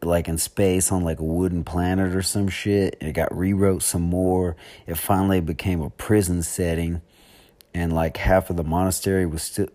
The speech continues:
shit was already built. Like, they had a bunch of the set already built, so they had to use that and, like, combine the monk theme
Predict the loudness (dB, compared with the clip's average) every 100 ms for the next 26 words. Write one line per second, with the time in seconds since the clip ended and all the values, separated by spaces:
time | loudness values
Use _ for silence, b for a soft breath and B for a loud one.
0 | -12 -16 -18 -10 -2 -2 -2 0 2 2
1 | 0 -4 0 2 2 0 -4 -4 -2 0
2 | 0 -2 -2 -2 -4 -4 -2 0 2 0
3 | 0 -4 0 2 2 B B B -10 -6
4 | -2 0 0 0 -2 -2 0 0 0 0
5 | 2 0 -4 -4 -4 -4 -6 -6 -2 0
6 | 0 -2 -4 -2 -2 -4 -8 -4 -2 -2